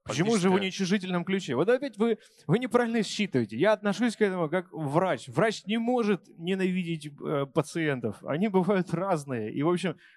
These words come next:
Speaker 1: ну вот чувствует человек так. Я на самом деле, вот, ну вот у меня есть... э, это же как бы ребячество, да, когда ты пытаешься человека переучить. Это как прийти на концерт к Стасу Михайлову в первый ряд, билет пятьдесят тысяч, перед тобой сидит человек, да, рядом с ним жена в дорогом платье, да, они все стоят дороже, чем твоя жизнь,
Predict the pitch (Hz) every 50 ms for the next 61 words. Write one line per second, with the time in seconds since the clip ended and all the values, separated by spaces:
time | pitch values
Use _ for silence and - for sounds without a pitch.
0 | _ _ - 135 160 220 262 262 254 254 - - - - 254 269 254 - - -
1 | 208 202 180 - - 180 190 196 202 202 190 196 - - 170 120 117 147 175 208
2 | 190 - 214 214 208 185 208 196 180 170 170 165 170 - 165 170 170 165 - -
3 | 143 175 226 254 214 - - - - - - - 143 135 139 143 151 - - -
4 | 190 - 214 202 233 214 - 247 220 196 226 220 233 196 226 220 208 180 - 151
5 | 127 - - 131 120 131 185 196 160 151 156 170 165 165 165 160 170 - 220 214
6 | 175 - - 151 - - 196 214 214 - 208 - 185 185 190 202 208 208 196 -
7 | - - 190 147 107 - - - - - _ _ - 160 214 208 233 - - 214
8 | 208 208 - 240 247 226 208 202 208 196 170 - 170 170 165 143 - - - 220
9 | 202 165 208 196 196 170 - 165 156 151 147 143 139 139 139 139 127 - _ _
10 | _ - 151 - - 226 240 240 240 240 220 175 160 160 151 143 139 - _ _
11 | _ _ _ - 143 165 196 226 247 - - 202 190 190 202 156 208 226 220 -
12 | - 208 208 175 139 143 123 - - 180 175 180 196 196 214 220 196 - 202 185
13 | 220 214 - - - 226 220 220 208 190 170 151 135 123 - - - 170 190 196
14 | 185 202 208 208 196 - - 214 208 180 143 135 180 202 180 156 143 135 127 123
15 | 123 147 165 175 185 202 226 220 - - 214 196 185 170 151 143 - - 135 127
16 | 127 127 139 151 165 165 165 151 160 180 185 165 135 - 180 165 - - 196 190
17 | 170 147 170 175 180 170 151 165 175 160 165 170 170 170 151 139 143 147 151 139
18 | 127 127 123